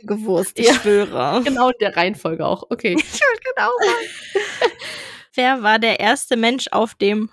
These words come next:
Speaker 2: Mond.
Speaker 1: Mond?
Speaker 2: Ey, wenn das jetzt nicht stimmt
Speaker 1: Also, wenn wir dafür keine hundert Punkte kriegen.
Speaker 2: Dann, wenn ich,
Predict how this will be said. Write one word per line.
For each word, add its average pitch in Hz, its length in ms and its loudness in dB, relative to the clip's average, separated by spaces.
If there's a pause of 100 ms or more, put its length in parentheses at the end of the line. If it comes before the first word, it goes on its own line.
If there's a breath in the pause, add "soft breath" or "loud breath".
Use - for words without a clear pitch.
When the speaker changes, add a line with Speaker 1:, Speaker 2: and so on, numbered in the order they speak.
Speaker 2:
Mond. 185 220 0
Speaker 1:
Mond? 190 400 0
Speaker 2:
Ey, 196 120 -2
wenn 220 80 -2
das 269 160 0
jetzt 302 200 -2
nicht 262 140 -6
stimmt 233 320 0
Speaker 1:
Also, 226 180 0
wenn 240 100 2
wir 247 100 2
dafür 254 240 -2
keine 254 220 0
hundert 247 240 0
Punkte 226 260 0
kriegen. 202 480 -2
Speaker 2:
Dann, 233 200 -2 (180)
wenn 240 180 -2
ich, 247 160 -6